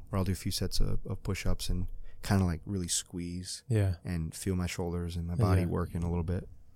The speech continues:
Speaker 1: get warmed up like that.
Speaker 2: Yeah.
Speaker 1: So that's prob-, probably all it takes for me. Some people have crazy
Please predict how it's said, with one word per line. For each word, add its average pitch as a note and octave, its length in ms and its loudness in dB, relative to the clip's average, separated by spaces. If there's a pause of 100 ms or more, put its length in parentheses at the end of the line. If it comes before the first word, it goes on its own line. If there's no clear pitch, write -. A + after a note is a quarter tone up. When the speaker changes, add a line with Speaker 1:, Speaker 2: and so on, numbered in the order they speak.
Speaker 1:
get G2+ 140 0
warmed F2 240 4
up F2+ 140 2 (140)
like F#2 160 -4
that. F2+ 200 -2 (720)
Speaker 2:
Yeah. F#2+ 180 0 (500)
Speaker 1:
So - 60 -8
that's A#2+ 140 8
prob-, A#2 300 4
probably G2 240 4
all D#2+ 120 2
it - 80 -8
takes - 240 -4
for - 140 -10
me. G2+ 180 -4 (760)
Some B2 160 4
people F2+ 220 4
have D#2 140 0
crazy - 460 -4